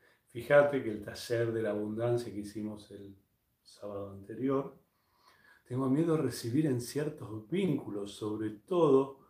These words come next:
cuando conozco gente nueva. ¡Wow! Mirá qué interesante esto. Tengo miedo a recibir. Entonces, tengo miedo a recibir, el otro me quiere dar algo y yo,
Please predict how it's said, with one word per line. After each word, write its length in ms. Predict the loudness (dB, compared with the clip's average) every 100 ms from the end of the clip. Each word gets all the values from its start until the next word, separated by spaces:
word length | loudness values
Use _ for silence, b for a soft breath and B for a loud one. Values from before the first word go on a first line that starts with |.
| B B B _
cuando 280 | -6 -6 -4
conozco 360 | -4 -4 -6
gente 360 | -10 -6 -6 -4
nueva. 320 | -6 -6 -8
¡Wow! 640 | -10 -8 -4 -2 -2 -6 -8
Mirá 200 | -8 -6
qué 80 | -4
interesante 580 | -4 -6 -8 -14 -14
esto. 180 | -20 -20 _ B B B
Tengo 260 | -14 -10 -8
miedo 300 | -4 -2 0
a 40 |
recibir. 520 | -2 -6 -8 -10 -10 -14 -16
Entonces, 460 | -12 -10 -10 -12
tengo 200 | -8 -4
miedo 220 | 0 2
a 40 | 2
recibir, 460 | 0 0 0 0 B B B B B -6
el 120 | -2
otro 200 | 2 2
me 140 | 0
quiere 220 | 0 2
dar 160 | 4 4
algo 180 | 4 2
y 20 |
yo, 300 | 4 2 2